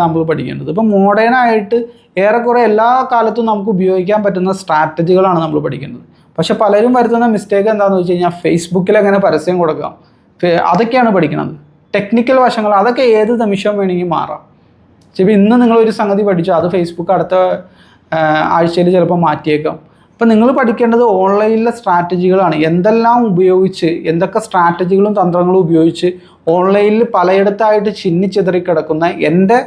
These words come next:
പൊട്ടൻഷ്യൽ കസ്റ്റമേഴ്സിനെ എൻ്റെ അടുത്തേക്ക് കൊണ്ടുവരാം, ഇതാണ് നിങ്ങൾ ചിന്തിക്കേണ്ടത്. അതിൻ്റെ പ്രോസസ്സാണ് ഞാനിപ്പോൾ പറഞ്ഞത്. അതല്ലാതെ ഒരുപാട് ടെക്നിക്കൽ വശങ്ങൾ പഠിച്ചുകൊണ്ട് കാര്യമില്ല. അതൊക്കെ ഏത് നിമിഷവും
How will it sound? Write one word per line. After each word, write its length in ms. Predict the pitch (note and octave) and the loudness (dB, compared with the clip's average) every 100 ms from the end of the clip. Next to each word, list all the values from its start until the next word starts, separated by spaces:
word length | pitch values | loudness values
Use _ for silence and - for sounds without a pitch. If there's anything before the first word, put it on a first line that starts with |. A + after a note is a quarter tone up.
| - - _ _ | -8 -20 _ _
പൊട്ടൻഷ്യൽ 460 | D#3+ F3+ F3+ F#3+ G3 F3+ | -4 0 0 0 -2 -2
കസ്റ്റമേഴ്സിനെ 600 | - D#3+ D#3 D3+ E3 E3+ | -2 -4 -2 -2 0 0
എൻ്റെ 120 | D#3 D#3+ | 2 0
അടുത്തേക്ക് 320 | D#3 D3+ D3 | 0 -2 -2
കൊണ്ടുവരാം, 340 | D3+ C#3+ C#3 - - | -2 -2 -4 -8 -4
ഇതാണ് 340 | D#3+ G#3+ G#3 F#3 | 0 2 2 2
നിങ്ങൾ 160 | E3 D#3 | 2 -2
ചിന്തിക്കേണ്ടത്. 480 | D3 C3 B2+ A#2 - _ _ _ - - | -6 -10 -12 -14 -16 _ _ _ -12 -2
അതിൻ്റെ 240 | G3 A3+ | 0 2
പ്രോസസ്സാണ് 580 | B3 G#3+ F3+ F3+ G3 F3 E3+ | 2 0 -2 -4 -4 -2 -2
ഞാനിപ്പോൾ 320 | D#3+ D3+ D#3 D3 | -4 -6 -8 -8
പറഞ്ഞത്. 260 | B2+ A#2+ - _ - - | -12 -14 -20 _ -14 -2
അതല്ലാതെ 340 | G3+ A#3 A3+ | 0 2 2
ഒരുപാട് 440 | A#3+ G3+ G3 G#3+ A3+ - | 2 2 2 0 0 -2
ടെക്നിക്കൽ 400 | F#3+ G3 G3 A#3 A3+ | -6 -4 -2 0 0
വശങ്ങൾ 320 | G3+ G3 G3 | -2 -2 -2
പഠിച്ചുകൊണ്ട് 400 | G3+ E3+ E3+ E3+ | -2 -2 0 0
കാര്യമില്ല. 340 | F3 D3+ D3+ D#3+ | 0 0 0 2
അതൊക്കെ 280 | G3+ C4 | 0 0
ഏത് 280 | C#4+ B3 C4+ | 0 2 0
നിമിഷവും 540 | B3+ G#3+ - A#3+ A#3 | 0 -2 0 0 0